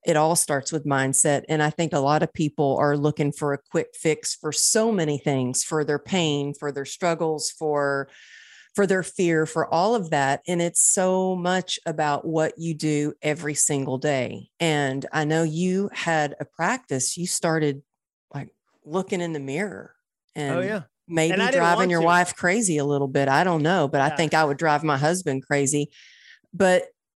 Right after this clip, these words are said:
Speaker 1: do you still look in the mirror with this practice?
Speaker 2: Yeah,
Speaker 1: Tell
Speaker 2: I
Speaker 1: us
Speaker 2: do.
Speaker 1: about the practice first.
Speaker 2: Well, and I didn't want to. I, you
Speaker 1: <laughs>
Speaker 2: know,
Speaker 1: Thanks for
Speaker 2: I'm
Speaker 1: saying that, 'cause I don't really want to.
Speaker 2: Yeah, I
Speaker 1: But if
Speaker 2: don't
Speaker 1: it
Speaker 2: want
Speaker 1: works,
Speaker 2: to.
Speaker 1: I'll do it.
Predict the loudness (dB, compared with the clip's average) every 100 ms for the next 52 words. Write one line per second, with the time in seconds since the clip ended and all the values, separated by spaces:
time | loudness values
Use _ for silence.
0 | -4 0 2 2 0 2 2 2 0 0
1 | 0 2 0 0 -2 -2 -4 0 -2 0
2 | -2 4 4 4 2 0 0 0 2 2
3 | 0 -8 -2 -2 -2 -2 0 0 -2 -2
4 | -2 -4 -6 -8 -8 -10 -2 -2 -2 -2
5 | 0 2 0 2 0 4 4 4 2 2
6 | 2 4 4 6 4 4 2 0 2 4
7 | 4 4 4 4 4 4 2 2 2 2
8 | 2 0 -2 2 4 6 4 6 4 4
9 | 4 4 4 2 2 0